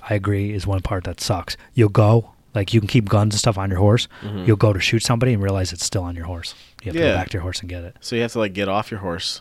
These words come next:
Speaker 2: right, to get it?
Speaker 1: No, you can get it while you're on your horse, but when you
Speaker 2: Okay.
Speaker 1: get off your horse, if you don't have it on your back,
Speaker 2: Mm-hmm.
Speaker 1: you have to go back to the horse and get it. So I went to shoot somebody, I'm like, "Fuck, I don't have that gun."
Speaker 2: Yeah.
Speaker 1: <laughs> I had to run back to the horse and get it.
Speaker 2: Yeah.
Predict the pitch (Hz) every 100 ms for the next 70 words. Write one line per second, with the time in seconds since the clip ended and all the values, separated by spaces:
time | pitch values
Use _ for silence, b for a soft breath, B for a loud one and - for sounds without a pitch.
0 | _ - 95 - - 113 107 127 - -
1 | 135 127 123 147 127 107 101 104 120 87
2 | 90 85 - 110 104 101 104 104 104 110
3 | 101 98 92 107 - 113 104 98 90 95
4 | 98 117 - - B - 92 107 104 98
5 | 98 - 95 104 95 92 90 90 85 _
6 | B B - 123 123 104 - 127 104 101
7 | 98 90 _ _ - 143 - 117 127 123
8 | 117 131 95 101 95 - - 131 117 147
9 | 139 131 139 117 156 - 123 139 143 156
10 | 98 95